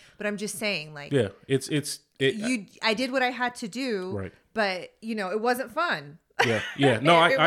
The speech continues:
Speaker 1: wasn't
Speaker 2: agree.
Speaker 1: fun.
Speaker 2: I agree. Um, and, and I'm, I'm with you on that, though. People know that those are important things. Education, owning property, the important
Speaker 1: Mm-hmm.
Speaker 2: things. It's not hard. Look at your ballot. Look at the measures that come out.
Speaker 1: Mm-hmm.
Speaker 2: See what they're about. See who's funding it. See who supports it.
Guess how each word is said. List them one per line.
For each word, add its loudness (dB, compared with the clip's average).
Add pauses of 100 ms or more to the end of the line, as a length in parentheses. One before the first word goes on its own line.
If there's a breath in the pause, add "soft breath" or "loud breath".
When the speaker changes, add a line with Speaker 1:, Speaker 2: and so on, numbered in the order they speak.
Speaker 1:
wasn't 2
Speaker 2:
agree. 0
Speaker 1:
fun. -10
Speaker 2:
I 4
agree. 0 (320 soft breath)
Um, 2
and, 2
and 2
I'm, 0
I'm 0
with -4
you 0
on -2
that, -4
though. 0
People -4
know -2
that -8
those -4
are -6
important -8
things. -8
Education, -4 (420 soft breath)
owning -2
property, -2
the -6
important -6
Speaker 1:
Mm-hmm. -6
Speaker 2:
things. -6 (420 soft breath)
It's -2
not -2
hard. -2
Look -4
at -6
your -2
ballot. -4 (200 soft breath)
Look 0
at -6
the -2
measures -4
that -8
come -4
out. -4
Speaker 1:
Mm-hmm. -12
Speaker 2:
See -2
what -2
they're -2
about. -2
See -6
who's -6
funding -4
it. -8
See -4
who -2
supports -6
it. -6